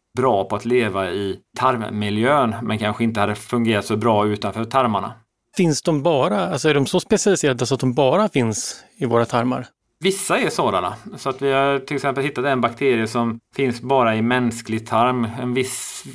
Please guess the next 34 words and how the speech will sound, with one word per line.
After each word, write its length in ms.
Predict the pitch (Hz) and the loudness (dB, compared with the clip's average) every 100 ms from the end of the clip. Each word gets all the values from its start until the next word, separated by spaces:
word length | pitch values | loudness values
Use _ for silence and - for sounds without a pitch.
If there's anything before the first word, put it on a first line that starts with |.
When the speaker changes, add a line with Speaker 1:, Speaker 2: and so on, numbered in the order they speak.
| 143 | -4
Speaker 1:
lite 320 | 165 156 143 | -2 0 0
grann 140 | 135 | 2
hos 120 | 131 120 | 2 0
gorillorna 500 | 135 131 120 104 110 | 2 4 4 2 2
men 120 | 117 | 2
inte 240 | 120 117 | 0 -2
någon 380 | 113 113 113 113 | -2 0 0 2
annanstans 440 | 113 104 - 117 | 2 2 0 -4
har 80 | 113 | -2
den 80 | 110 | -2
hittats. 480 | 120 117 113 - - _ _ - | -4 -4 -8 -10 -16 _ _ -14
Så 100 | 117 | -8
det 80 | 120 | -4
finns 220 | 131 117 | -4 -2
väldiga 320 | 135 123 110 | 0 2 0
specialister. 760 | 113 117 127 123 117 - 117 - _ _ | -2 -4 0 0 0 -4 -10 -14 _ _
Speaker 2:
Och 140 | - 147 | 2 4
hur 100 | 165 | 4
kommer 320 | - 175 160 | 2 2 4
den 100 | 156 | 2
från 200 | - 151 | 2 2
då, 260 | 151 147 123 - _ - | 4 4 2 -6 _ -6
från 260 | 160 151 | -2 0
en 220 | 165 175 | 0 0
tarm 300 | 139 143 139 | 0 0 2
till 140 | 123 143 | 0 0
en 100 | 151 | 2
annan? 420 | 143 139 196 127 - _ | 2 0 -2 -6 -14 _
Speaker 1:
Ja, 120 | - 123 | -4 -2
vissa 480 | 147 - 190 - 131 | -2 -2 -2 0 -2
kommer 320 | - 233 165 | 2 0 0
säkert, 500 | 156 190 131 - - | -2 -2 -2 -2 -4
eh, 380 | - 143 139 131 | -4 -4 -2 0
från 380 | 127 160 143 135 | 0 2 2 2